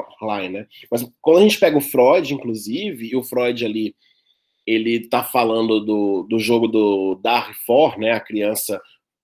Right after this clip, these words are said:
quando a mãe sai, a criança começa a fazer um jogo com o, uma espécie de um peão, né?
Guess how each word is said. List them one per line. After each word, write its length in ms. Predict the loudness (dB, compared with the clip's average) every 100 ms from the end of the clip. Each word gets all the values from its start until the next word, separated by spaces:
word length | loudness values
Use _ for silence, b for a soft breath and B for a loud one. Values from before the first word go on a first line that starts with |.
| _ -2
quando 180 | 2
a 40 | 4
mãe 260 | 6 6
sai, 640 | 4 4 4 6 4 2 -4 -12
a 80 | -10
criança 400 | -2 -2 -2 -2
começa 200 | -4 -4
a 20 |
fazer 160 | -2 0
um 100 | 0
jogo 400 | 0 0 0 -8
com 640 | -4 -2 0 0 -2 -6 -8
o, 160 | -10 -12 _ -20 -20 _ _
uma 100 | -8
espécie 220 | -4 -2
de 60 | -2
um 100 | -2
peão, 440 | 2 2 2 -2 _ _ -6
né? 240 | -4 -4